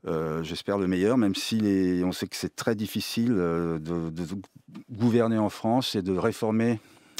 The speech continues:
la France, mais, euh, euh, le chemin est long et complexe, ouais.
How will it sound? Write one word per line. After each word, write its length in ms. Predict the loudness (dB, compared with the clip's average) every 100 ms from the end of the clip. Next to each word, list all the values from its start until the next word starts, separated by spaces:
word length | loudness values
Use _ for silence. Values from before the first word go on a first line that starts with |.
| -4
la 140 | -4
France, 400 | -4 -4 -4 -2
mais, 220 | -2 -2
euh, 160 | -2 -4 -10 _ -20 -20 -20 -20 -14 -4
euh, 460 | -2 -2 -2 -4 -6 -10 -12 -12 -14 -18 -20 -16 -8
le 60 |
chemin 300 | -4 2 2
est 100 | 4
long 180 | 2 2
et 60 | 0
complexe, 500 | -4 -4 -6 -6
ouais. 100 | -12